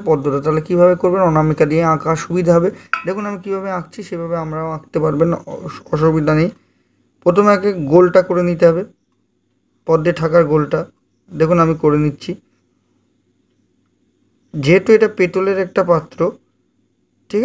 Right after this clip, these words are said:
আছে, তার জন্য আমরা আবির দিয়ে যেইটা সহজ হয় সেটা কিন্তু আমাদের হবে না। এর কিন্তু আঁকার একটা পদ্ধতি রয়েছে, দেখ-, দেখছেন, মানে একবারে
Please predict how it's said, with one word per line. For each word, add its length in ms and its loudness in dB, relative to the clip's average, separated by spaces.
আছে, 140 -4
তার 220 2
জন্য 240 2
আমরা 200 4
আবির 300 0
দিয়ে 180 -2
যেইটা 280 0
সহজ 280 4
হয় 200 -2
সেটা 200 -2
কিন্তু 220 -2
আমাদের 220 0
হবে 200 2
না। 120 2
এর 160 -2
কিন্তু 160 -2
আঁকার 240 -2
একটা 220 -4
পদ্ধতি 320 -2
রয়েছে, 340 -2
দেখ-, 200 -6
দেখছেন, 300 -2
মানে 200 0
একবারে 260 2